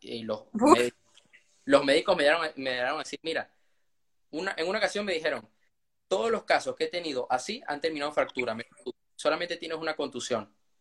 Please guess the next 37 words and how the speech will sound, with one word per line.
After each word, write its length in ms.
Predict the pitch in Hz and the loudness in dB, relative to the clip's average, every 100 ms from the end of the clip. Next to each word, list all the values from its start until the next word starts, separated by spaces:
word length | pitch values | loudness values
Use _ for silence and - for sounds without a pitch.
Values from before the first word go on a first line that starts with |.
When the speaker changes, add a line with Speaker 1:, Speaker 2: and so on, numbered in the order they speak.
| _ _ _ _ _ _ _ _ _ | _ _ _ _ _ _ _ _ _
Speaker 1:
Y 240 | 143 139 135 | -2 2 4
a 100 | 131 | 6
la 100 | 123 | 4
se-, 340 | - 127 127 131 | 0 -2 -2 -4
y 120 | 127 | 0
a 60 | |
la 100 | 123 | 0
segunda, 360 | 127 135 175 185 | -2 -4 -2 -2
pues, 160 | 147 - | -4 -4
fue 120 | 151 | -2
un 60 | 156 | -2
esguince 400 | 160 156 151 143 | -2 -4 -2 -2
de 60 | |
un 120 | 127 | -2
mes. 360 | 127 123 - - _ _ _ _ | 0 0 -4 -16 _ _ _ _
Un 140 | 127 135 | -6 -4
esguince 320 | 143 127 - | -4 0 4
Speaker 2:
Wow. 80 | 131 | 6
Speaker 1:
grado. 260 | 131 127 - _ _ _ _ _ _ _ - | 6 4 0 _ _ _ _ _ _ _ 2
Pero, 440 | 131 135 127 113 - _ _ _ _ _ _ - - | 4 6 4 2 -10 _ _ _ _ _ _ -10 2
pero 180 | 160 151 | 4 4
la 160 | 151 | 2
cosa 240 | 170 175 190 | 0 -2 -4
fue 200 | 196 190 | -4 -2
que, 340 | 190 180 - - | -2 -2 -8 -8
eh, 300 | 156 151 151 - | -6 -6 -6 -4
pasaron 380 | 143 180 202 196 | -2 2 0 2
cosas 340 | 185 - 160 | 0 -2 -2
allí 360 | 143 131 131 _ _ _ | -2 -2 -8 _ _ _
que 220 | 117 117 | -6 -6
no 280 | 127 135 147 | -4 0 0
son 400 | - 160 160 156 | 2 2 2 2
nada 240 | 151 151 151 | 6 6 6
bonitas 680 | 143 120 - 127 - - _ _ _ _ _ _ - | 2 -2 -2 -2 -4 -18 _ _ _ _ _ _ -8
y 140 | 143 | -2
lo 180 | 127 113 | 2 2
dejé. 420 | 107 104 143 - | 0 -4 -4 -6